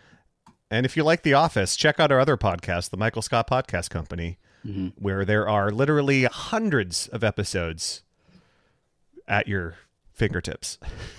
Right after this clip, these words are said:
Speaker 1: <laughs>
Speaker 2: We're, uh, to bring it back to Captive Audience, we're, we're very excited to, uh, to, to start this show. This is episode three, technically.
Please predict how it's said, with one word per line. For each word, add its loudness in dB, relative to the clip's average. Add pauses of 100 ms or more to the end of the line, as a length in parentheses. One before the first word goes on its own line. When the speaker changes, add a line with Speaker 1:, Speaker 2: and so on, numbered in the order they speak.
(120)
Speaker 1:
<laughs> -18
Speaker 2:
We're, 4
uh, 6 (960)
to 0
bring 6
it 2
back 2
to -4
Captive 2
Audience, 4
we're, 4 (180)
we're 4
very 6
excited 4
to, 4
uh, 4
to, 4
to 0
start 2
this 2
show. 4
This 2
is 0
episode 2
three, 2 (100)
technically. 0